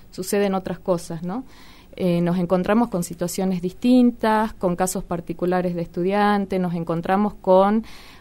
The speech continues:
algunos condicionantes que tienen que ver con lo económico, con lo social, con lo familiar,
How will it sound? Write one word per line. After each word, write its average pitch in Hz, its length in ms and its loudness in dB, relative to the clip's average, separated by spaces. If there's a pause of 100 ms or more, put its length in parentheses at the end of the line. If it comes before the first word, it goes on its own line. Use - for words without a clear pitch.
algunos 202 480 2
condicionantes 190 680 0
que 180 80 -6
tienen 175 300 -2
que 175 100 -2
ver 180 220 0
con 170 220 -2
lo 160 80 0
económico, 185 720 -2
con 170 160 -6
lo 160 80 -8
social, 190 760 -2
con 175 140 -8
lo 160 80 -6
familiar, 190 720 -2